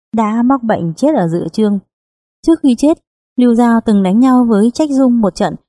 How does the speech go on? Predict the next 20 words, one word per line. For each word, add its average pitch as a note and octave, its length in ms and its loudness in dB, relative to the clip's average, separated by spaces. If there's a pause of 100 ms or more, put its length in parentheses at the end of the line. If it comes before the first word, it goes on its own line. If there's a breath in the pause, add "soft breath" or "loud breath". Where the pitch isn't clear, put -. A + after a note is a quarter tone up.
(200)
đuổi G#3+ 240 2
được F#3 220 -2
bọn F#3 220 0
Trách D#4 180 -6
Dung C4+ 280 2
vào G#3 140 0
núi. F#3 280 0 (380)
Trước D#4+ 140 2
đó A#3 320 2
lúc D#4 200 2
Lưu B3 240 4
Giao A3+ 260 0
làm G3 260 0
châu C#4+ 200 0
mục B3 260 0
Dương C4+ 220 2
Châu C#4 220 2
ở F3+ 120 2
Khúc C4+ 200 -2
A, A3+ 280 -4